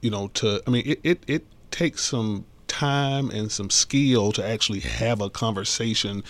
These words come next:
and feel like you're being heard and so on and so forth. So, uh, uh, unless that's being modeled in a house or modeled within your community, that's not something that you're gonna go to.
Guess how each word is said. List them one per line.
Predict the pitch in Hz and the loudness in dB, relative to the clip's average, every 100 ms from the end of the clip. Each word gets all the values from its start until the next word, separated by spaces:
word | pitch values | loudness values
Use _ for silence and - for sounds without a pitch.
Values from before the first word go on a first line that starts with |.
| - - - - | -12 -16 -14 -6
and | 113 | -6
feel | - 127 127 | -2 4 6
like | 113 110 107 | 6 4 2
you're | 110 117 | 2 4
being | 113 107 98 | 4 0 -2
heard | - 120 117 | -2 2 2
and | 104 | 2
so | - 104 | 0 -2
on | |
and | 107 | 0
so | 113 | 0
forth. | 107 107 101 | 0 0 0
So, | - 104 101 - - - - - | 2 2 0 -4 -20 -20 -18 -6
uh, | 110 98 - - - | -2 -2 -4 -10 -8
uh, | 110 - | -6 -2
unless | 120 110 139 - | 0 2 2 2
that's | 123 120 | 0 0
being | 123 117 104 | 0 0 0
modeled | 101 104 113 123 120 110 - - | -2 2 4 6 6 4 -2 -8
in | - 120 | -2 0
a | 104 | 0
house | - 113 117 - | 2 4 4 2
or | 101 | 0
modeled | 98 113 117 98 | 0 2 2 2
within | 110 120 117 110 | 0 0 2 2
your | 110 | 0
community, | - 107 113 123 120 120 117 - - - - - - - | 0 0 2 2 4 2 0 -4 -20 -20 -20 -20 -16 -2
that's | 135 143 | 0 2
not | 170 123 | 2 2
something | 160 147 | 2 2
that | 131 120 | 0 0
you're | 131 | 0
gonna | 117 | 0
go | 101 123 | 0 0
to. | 139 135 | -2 -6